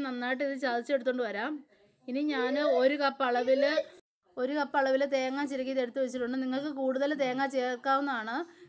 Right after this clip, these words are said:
ഞാൻ ഇതിലേക്ക് നമ്മൾ അരച്ച് വെച്ചിരിക്കുന്ന ജീരകത്തിൻ്റെയും തേങ്ങയുടെയും വെളുത്തുള്ളിയുടെയും മിക്സ് ചേർത്ത് നന്നായിട്ട് മിക്സ് ചെയ്തെടുക്കുന്നുണ്ട്. ഇത് നമ്മൾ കല്ലേ വെച്ച് ചതച്ചെടുക്കുകയാണെങ്കിൽ നല്ലതാണ്. കല്ലില്ലാത്തതുകൊണ്ടാണ് ഞാൻ ഇങ്ങനെ ചെയ്യുന്നത്. മിക്സിയിൽ ചെയ്യുവാണെങ്കിൽ ഇതങ്ങ്,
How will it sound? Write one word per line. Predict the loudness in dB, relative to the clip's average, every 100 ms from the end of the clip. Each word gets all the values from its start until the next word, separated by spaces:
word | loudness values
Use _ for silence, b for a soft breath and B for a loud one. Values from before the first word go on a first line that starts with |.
| -6
ഞാൻ | -4 -2
ഇതിലേക്ക് | -2 2 2 0
നമ്മൾ | -2 0 -2 -2 0
അരച്ച് | 0 0 -4
വെച്ചിരിക്കുന്ന | -6 -6 -6 -6
ജീരകത്തിൻ്റെയും | -8 -6 -4 -4 -4 -6 -6
തേങ്ങയുടെയും | -6 -6 -6 -6 -6 -4
വെളുത്തുള്ളിയുടെയും | -4 -4 -4 -2 -4 -6
മിക്സ് | -6 -4
ചേർത്ത് | -4 -4 -6 -8
നന്നായിട്ട് | -6 -6 -4
മിക്സ് | -6 -8 -4
ചെയ്തെടുക്കുന്നുണ്ട്. | 0 0 -2 -2 -4 -6 -6 -6 -6 B B B
ഇത് | -6 -2
നമ്മൾ | 0 0 0
കല്ലേ | -2 -2 0
വെച്ച് | -2 -2
ചതച്ചെടുക്കുകയാണെങ്കിൽ | -2 -2 0 -2 -2 -2 -2 -4
നല്ലതാണ്. | -2 -4 -4 -4 -6 -6
കല്ലില്ലാത്തതുകൊണ്ടാണ് | -6 -4 -2 -2 -2 -4 -4
ഞാൻ | -4 -6
ഇങ്ങനെ | -6 -6
ചെയ്യുന്നത്. | -4 -4 -4 -6 -4
മിക്സിയിൽ | -6 -8 -6 -4 -2
ചെയ്യുവാണെങ്കിൽ | -2 0 -2 -2 -4
ഇതങ്ങ്, | -4